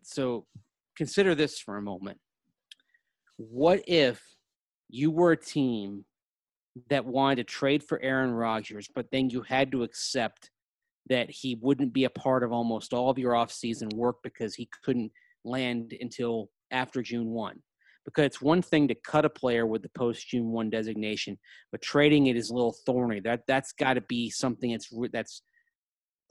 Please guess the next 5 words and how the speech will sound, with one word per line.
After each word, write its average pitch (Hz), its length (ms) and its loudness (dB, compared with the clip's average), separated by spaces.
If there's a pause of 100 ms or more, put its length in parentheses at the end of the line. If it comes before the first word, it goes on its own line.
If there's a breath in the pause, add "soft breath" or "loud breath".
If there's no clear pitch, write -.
(140)
clearer 143 800 6
designation, 113 800 0
clearer 147 320 0
demarcation 113 760 -2
point. 104 280 -12